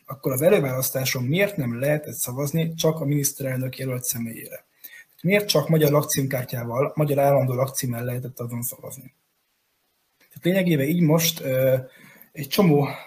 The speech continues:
ö, magyar állandó lakcímmel nem rendelkező határon túli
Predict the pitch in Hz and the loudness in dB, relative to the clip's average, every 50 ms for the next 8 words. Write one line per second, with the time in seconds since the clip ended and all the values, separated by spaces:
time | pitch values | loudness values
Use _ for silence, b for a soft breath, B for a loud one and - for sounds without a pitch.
0 | B B B 143 139 135 139 139 139 - 156 180 165 151 147 143 156 156 147 139 | B B B -8 -6 -4 -2 -2 -2 0 2 2 4 4 4 4 6 6 6 4
1 | 139 139 143 147 147 - - 143 143 143 135 135 147 170 170 156 135 127 127 127 | 4 2 2 0 0 0 0 2 2 2 2 4 4 6 6 6 4 4 2 0
2 | 123 127 - 131 120 131 135 131 147 143 135 127 127 123 127 123 - 151 156 156 | -2 -2 -2 -2 -2 0 0 0 0 0 -2 -2 -2 -2 -4 -2 0 2 4 4
3 | 165 170 165 | 4 2 2